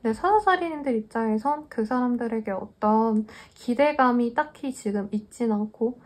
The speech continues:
그 사람들이 나에게 해만 준다 싶어서 끊어내는 흐름에 가깝습니다. 이사 이직 혹은 뭐 취업 합격 이런 느낌보단 하던 일에 대해서 정리를 하는 흐름에 가깝고 퇴사를 하거나 친구들 사이에서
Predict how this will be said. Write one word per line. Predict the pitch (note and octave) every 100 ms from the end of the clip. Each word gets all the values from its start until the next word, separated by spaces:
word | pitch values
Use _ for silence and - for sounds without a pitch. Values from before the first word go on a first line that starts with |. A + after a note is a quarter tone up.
| _
그 | - B3
사람들이 | D4+ D4+ D4+ C4 B3
나에게 | G#3+ G3+ G#3+
해만 | G#3+ F4 G4 F#4
준다 | C4 A#3 A3+
싶어서 | A3 - G#3 G#3+ A3+
끊어내는 | D4+ F4 F#4+ D#4+ A#3+ G#3 G3+
흐름에 | A#3+ A#3+ A3+ A3
가깝습니다. | - - G#3+ - A3+ G#3+ G#3 A3 A3+ _ - - - -
이사 | A#3+ B3+ D4+ C#4
이직 | A3 A3 A#3 B3+ D4 _ - A#3+ D4
혹은 | C#4+ C4+ C4 C4 A3+
뭐 | G#3
취업 | - - F4 E4 D#4+
합격 | D#4+ - - G#3+ -
이런 | A3+ A#3 C4+
느낌보단 | B3 A#3+ A#3 A3 G#3 A3+ A3+
하던 | - F#4 F#4+ F#4
일에 | A3 G#3 A3
대해서 | A3 G#3 G#3 G#3+
정리를 | - G#3 G3+ B3+ C#4+ C#4+
하는 | C#4 C4 B3+
흐름에 | C4 B3+ A#3+
가깝고 | A#3 A3 - B3 - - C4 - - -
퇴사를 | - F4+ F4+ F4+ D#4+
하거나 | C4+ B3+ G#3 G3+
친구들 | G3+ D#4 D#4 D4+ C#4+
사이에서 | C4+ B3+ A#3 A3 G#3+ C#4 C#4+